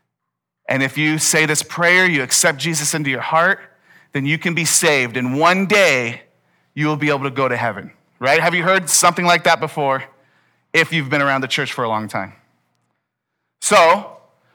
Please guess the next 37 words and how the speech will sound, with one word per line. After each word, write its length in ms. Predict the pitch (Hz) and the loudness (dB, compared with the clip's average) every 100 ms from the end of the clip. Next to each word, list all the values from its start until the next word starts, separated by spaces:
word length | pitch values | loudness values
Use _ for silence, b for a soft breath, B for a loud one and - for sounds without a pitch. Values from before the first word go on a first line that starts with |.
| _ _ _ _ _ | _ _ _ _ _
what, 340 | 139 185 202 175 | 0 4 4 4
what 220 | 202 160 | 2 2
just 180 | 196 - | 0 4
happened 360 | 190 165 147 | 4 4 0
right 180 | 135 123 | -2 -2
there? 160 | 117 117 | -4 0
Where 160 | 160 | 2
did 120 | 202 | 4
I 100 | 185 | 2
start 460 | 156 - - 160 160 | 2 0 2 2 2
in 100 | 151 | -2
the 80 | 131 | -4
story? 500 | - 135 110 92 - _ _ _ _ _ _ _ _ _ _ _ _ _ _ _ _ | -4 -6 -6 -10 -18 _ _ _ _ _ _ _ _ _ _ _ _ _ _ _ _
If 160 | 131 147 | -6 0
you, 200 | 160 156 | 0 0
if 180 | 139 | -2
you 60 | 156 | 2
know 120 | 165 | 4
our 140 | 185 196 | 6 4
symbols, 440 | - 190 156 156 | 4 4 2 2
you 60 | 156 | 0
can 80 | |
use 160 | 165 165 | -2 0
our 60 | 147 | 0
symbols. 360 | 190 151 139 | 0 0 0
Remember 280 | 143 151 147 | 0 0 0
this 180 | 151 - | -2 -2
first 300 | 165 151 - | -2 -2 2
down 200 | 151 156 | 4 4
arrow, 180 | 156 151 | 2 0
creation. 440 | - 147 156 160 | -2 -2 -2 2
God 220 | 147 139 | 2 2
comes 160 | 151 139 | -2 -2
down, 180 | 147 135 | -2 -2
creates 300 | 147 147 156 | -4 -2 0
all 120 | 147 | 0
things. 380 | 147 143 143 | -2 -4 -6